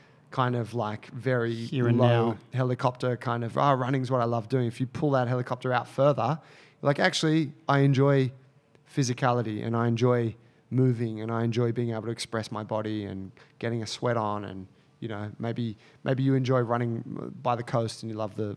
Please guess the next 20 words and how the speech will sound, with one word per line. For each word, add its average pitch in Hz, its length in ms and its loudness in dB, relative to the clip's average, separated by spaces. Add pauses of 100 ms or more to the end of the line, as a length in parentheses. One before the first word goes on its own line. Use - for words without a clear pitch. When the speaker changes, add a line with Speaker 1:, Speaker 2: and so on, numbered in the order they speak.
Speaker 1:
fucking 110 300 -6
salt - 340 -4
spray 110 420 -2
and 107 80 -4
all 131 120 -4
those 123 200 2
things. 104 320 -6 (200)
Speaker 2:
Well, 135 120 4
running 143 240 8
for 127 120 -4
a 120 40 2
lot 120 200 0
of 131 80 0
people 147 380 -2
is, 117 360 -6
is 120 160 -6
just 120 260 -6
that 117 220 -8
time 120 320 4
away. 117 380 2